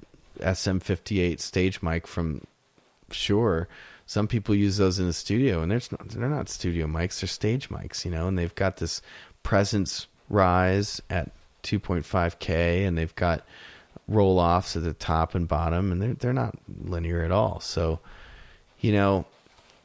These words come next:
you always start with, like, what are my priorities and what does the band expect? What does the band want? You know, as a recording engineer, you ju-,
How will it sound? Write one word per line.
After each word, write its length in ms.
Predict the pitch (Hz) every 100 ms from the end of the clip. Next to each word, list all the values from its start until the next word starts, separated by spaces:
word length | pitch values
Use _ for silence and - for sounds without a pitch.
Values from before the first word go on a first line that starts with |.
| -
you 80 | 156
always 160 | 180
start 320 | - - 127 92
with, 360 | 113 107 101
like, 240 | 104 92 -
what 220 | - 101
are 80 | 98
my 180 | 95 92
priorities 720 | - 92 98 98 95 92 92
and 120 | 90
what 60 |
does 120 | 87 -
the 80 |
band 460 | - 90 92 87 - -
expect? 500 | - - - - -
What 60 |
does 100 | 87
the 60 | 85
band 240 | 87 80
want? 200 | 67 -
You 120 | - 85
know, 60 |
as 160 | 85 85
a 20 |
recording 400 | 87 - 95 92
engineer, 380 | 87 85 87 82
you 160 | 82
ju-, 120 | 87